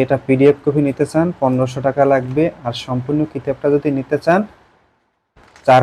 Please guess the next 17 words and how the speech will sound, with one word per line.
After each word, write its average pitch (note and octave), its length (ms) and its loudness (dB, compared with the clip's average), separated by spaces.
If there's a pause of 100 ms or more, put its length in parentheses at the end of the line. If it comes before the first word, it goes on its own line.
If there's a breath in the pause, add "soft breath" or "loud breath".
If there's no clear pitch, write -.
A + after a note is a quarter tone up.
হাজার B2 260 4
টাকা A#2+ 240 0
লাগবে। A2 240 -4 (1120)
কেউ B2 140 0 (120)
ভালো B2+ 260 4
লাগে C#3 220 4 (760)
অবশ্যই C3+ 460 2
নিতে C3+ 260 0
পারেন D3+ 240 2 (500)
কম C3 140 2 (120)
খরচে। C3+ 400 2 (680)
আমি B2+ 160 -2 (120)
তো D3 80 6 (260)
ইন্ডিয়া C3+ 280 2
থেকে D3 160 0 (120)
সংগ্রহ C3+ 280 0 (120)
করেছি, C#3 340 0